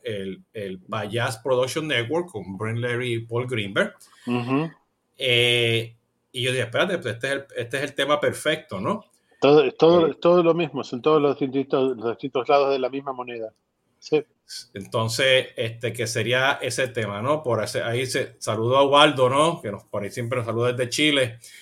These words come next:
Speaker 2: Hola.
Speaker 1: Bueno, eh, Esteban, ¿qué, qué significa, antes de hablar de todo esto, que tienes hoy a Messi <laughs> jugando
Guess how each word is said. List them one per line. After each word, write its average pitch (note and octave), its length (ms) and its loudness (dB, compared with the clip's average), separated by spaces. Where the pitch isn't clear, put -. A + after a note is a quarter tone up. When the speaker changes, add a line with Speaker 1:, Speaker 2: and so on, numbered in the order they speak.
Speaker 2:
Hola. A#2 240 6
Speaker 1:
Bueno, D#3+ 140 4
eh, D3+ 360 4
Esteban, C4 340 4
¿qué, D4 100 4
qué C#4 160 6
significa, C4 1160 2
antes A3 400 4
de A3 60 2
hablar F#3+ 280 6
de F#3 120 2
todo F#3+ 340 4
esto, C#3+ 440 -4
que C3+ 140 -4
tienes F3 320 -2
hoy F#3 220 4
a F3 80 2
Messi E3+ 560 4
<laughs> - 680 -20
jugando E3+ 1040 4